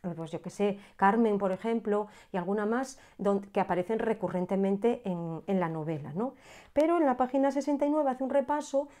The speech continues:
de, las, de los papeles para mezzo en los que la mujer hace el papel de un hombre, o sea, se disfraza de hombre, es muy interesante, ¿eh? También hay alusiones a otro tipo de música, ¿eh? Por ejemplo, en la página,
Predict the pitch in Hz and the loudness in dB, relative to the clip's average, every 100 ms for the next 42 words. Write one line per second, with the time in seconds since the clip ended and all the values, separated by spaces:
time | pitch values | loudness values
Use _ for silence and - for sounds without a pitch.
0 | - 214 269 - - 190 180 - - 220 | -2 6 6 4 -2 -2 -2 -8 -12 -6
1 | 190 190 180 175 175 175 165 208 262 294 | -4 -2 -2 -4 -6 -6 -2 0 2 0
2 | 294 294 302 330 - 311 320 - 214 208 | -4 -4 -4 -4 -4 -4 -4 -6 -4 -4
3 | 202 240 240 247 254 247 - 226 190 202 | -2 -2 0 0 -2 -4 -4 -4 -6 -4
4 | 180 190 254 302 190 165 165 185 - 170 | -2 -2 -2 -2 -4 -4 -6 -10 -6 -6
5 | 160 - 185 196 180 - - - 180 262 | -6 -4 -2 -2 -8 -14 -20 -6 -2 -2
6 | 302 202 190 190 190 180 180 302 330 185 | -2 -6 -8 -4 -2 -2 -2 -6 -4 -8
7 | 196 294 _ - - - 226 226 330 359 | -8 -12 _ -20 -20 -4 2 6 6 8
8 | 311 254 262 254 247 202 196 208 202 202 | 6 4 2 0 2 2 0 0 -2 0
9 | 196 185 185 262 294 302 196 185 262 226 | -2 0 2 0 0 -2 0 2 4 4
10 | 196 214 202 233 220 226 240 247 240 | 2 0 2 4 4 0 2 4 4